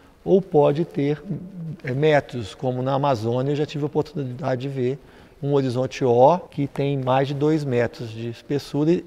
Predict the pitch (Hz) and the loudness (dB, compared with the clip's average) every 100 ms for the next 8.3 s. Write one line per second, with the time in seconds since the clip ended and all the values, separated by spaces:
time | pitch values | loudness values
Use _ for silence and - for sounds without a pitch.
0 | - - 175 185 190 214 208 220 240 220 | -12 -2 6 8 8 8 8 8 8 6
1 | 185 180 - 190 - 202 208 - 180 185 | 6 4 2 -6 0 2 2 0 0 2
2 | 185 - 175 - 160 160 156 - 165 - | 0 -2 -8 -8 -6 -6 -6 -6 -12 -10
3 | 123 104 _ _ _ - 196 - 220 226 | -12 -14 _ _ _ 0 2 4 6 6
4 | 196 185 185 269 220 202 147 156 151 151 | 6 4 6 4 4 2 4 2 0 -4
5 | 123 139 185 165 135 113 139 143 127 143 | 2 6 6 4 -2 -2 0 2 4 4
6 | 147 190 180 151 127 127 104 - - - | 2 2 2 4 2 2 0 -10 -20 -20
7 | - - - _ - 135 143 131 131 135 | -20 -20 -20 _ -4 0 2 0 0 -2
8 | - 123 | -4 -10